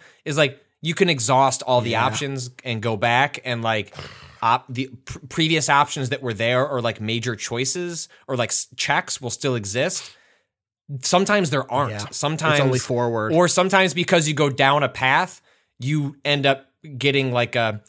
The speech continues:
Speaker 1: like, so, s-, some of the ways that the checks work is that, like, when you hover over it, um, you can make a check easier because, like, you've learned
Speaker 2: Yes.
Speaker 1: about X, Y, and
Speaker 2: Yes.
Speaker 1: Z. But then sometimes you can make a check harder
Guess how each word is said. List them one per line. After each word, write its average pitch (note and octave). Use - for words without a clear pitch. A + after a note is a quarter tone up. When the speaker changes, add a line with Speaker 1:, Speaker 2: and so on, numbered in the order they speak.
Speaker 1:
like, D#3
so, F#3+
s-, C#3
some E3+
of E3+
the E3
ways D3
that B2+
the B2+
checks -
work C3
is B2
that, A#2
like, A#2
when B2
you A2+
hover B2
over A#2+
it, A2
um, A2
you D3+
can E3
make D3+
a C#3
check -
easier D#3
because, A#2
like, B2
you've A2+
learned G2
Speaker 2:
Yes. C3
Speaker 1:
about C3+
X, G#2+
Y, B2+
and C#3
Speaker 2:
Yes. C3
Speaker 1:
Z. F3+
But C#3+
then C#3+
sometimes G3+
you D#3
can D3+
make C#3+
a C#3+
check C#3
harder F3+